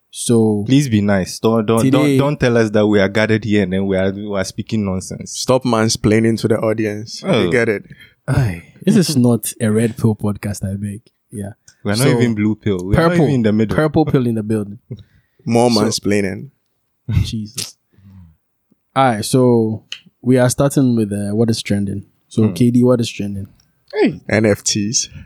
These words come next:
Speaker 2: Look, look.
Speaker 1: What is
Speaker 2: Look.
Speaker 1: N F Ts?
Speaker 3: Non-fungible tokens.
Speaker 1: Why are you smiling about fungible? Like,
Speaker 2: <laughs> Is it
Speaker 3: Fungible.
Speaker 2: non-funder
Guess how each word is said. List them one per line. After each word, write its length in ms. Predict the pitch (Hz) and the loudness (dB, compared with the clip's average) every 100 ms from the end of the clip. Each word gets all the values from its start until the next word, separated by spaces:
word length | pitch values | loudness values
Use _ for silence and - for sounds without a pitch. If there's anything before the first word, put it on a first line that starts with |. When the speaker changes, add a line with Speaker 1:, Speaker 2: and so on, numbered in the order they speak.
| _ _ _ _ _ | _ _ _ _ _
Speaker 2:
Look, 520 | 104 98 - - - _ _ _ | 0 0 -2 -18 -20 _ _ _
look. 500 | - 101 87 - - - | -2 -2 -2 -10 -16 -2
Speaker 1:
What 160 | 160 | 0
is 100 | 202 | 2
Speaker 2:
Look. 100 | 139 | 0
Speaker 1:
N 80 | 127 | 0
F 60 | 113 - | -2 -6
Ts? 160 | 104 | -6
Speaker 3:
Non-fungible 760 | 107 113 - 110 113 110 110 107 | -6 -6 -4 -4 -2 -2 0 0
tokens. 680 | 107 110 - 113 95 - - _ _ - | 0 0 -2 -6 -8 -16 -18 _ _ -2
Speaker 1:
Why 160 | 131 | 2
are 40 | 359 | 4
you 100 | 330 | 2
smiling 400 | - 151 143 139 | 2 2 4 2
about 400 | 123 120 113 110 | 0 0 -2 -4
fungible? 600 | - 151 139 131 110 113 | -2 0 2 0 0 -2
Like, 240 | 123 120 120 127 160 | 0 -2 -4 -2 -4
Speaker 2:
<laughs> 1700 | - - - 370 - - - - 381 - 339 _ _ _ _ _ - | -6 -14 -6 -2 -2 -2 -4 -4 -6 -4 -6 _ _ _ _ _ -4
Is 140 | 135 | 0
it 80 | 170 | 0
Speaker 3:
Fungible. 180 | 110 117 | 0 0
Speaker 2:
non-funder 800 | 135 127 - - 127 139 135 131 | 0 0 -2 -2 0 0 0 0